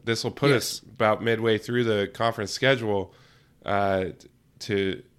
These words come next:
Speaker 1: to have these stakes like this. We haven't had this in a long time. It's just been like, "Oh, well, you know, if they win, it'd be fun" type thing.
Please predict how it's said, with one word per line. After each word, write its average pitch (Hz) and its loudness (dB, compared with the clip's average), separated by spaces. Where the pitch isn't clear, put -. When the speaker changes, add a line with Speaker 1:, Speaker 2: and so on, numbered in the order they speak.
Speaker 1:
to - -8
have 110 4
these 101 -4
stakes 131 2
like 107 -2
this. 101 -2
We 110 -2
haven't 110 0
had 107 2
this 98 -4
in 104 -4
a 98 0
long 110 2
time. 131 2
It's 104 -2
just - -8
been 101 0
like, 95 -4
"Oh, 113 2
well, 107 2
you 113 -6
know, 101 0
if 101 -2
they 110 2
win, 107 2
it'd 95 -4
be 98 -4
fun" 101 -4
type 98 -6
thing. 98 -8